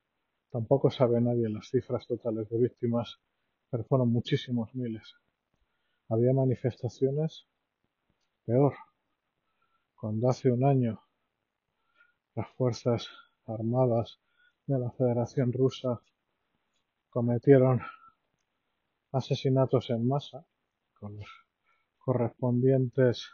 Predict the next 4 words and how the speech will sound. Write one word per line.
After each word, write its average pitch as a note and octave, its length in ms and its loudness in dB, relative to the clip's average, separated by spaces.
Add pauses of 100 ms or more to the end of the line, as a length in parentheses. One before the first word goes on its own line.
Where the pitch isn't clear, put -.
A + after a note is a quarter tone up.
(1120)
fosas B2 380 -6
comunes, C3 600 0 (1160)
cuando C#3 400 4
lanzaron C3 800 4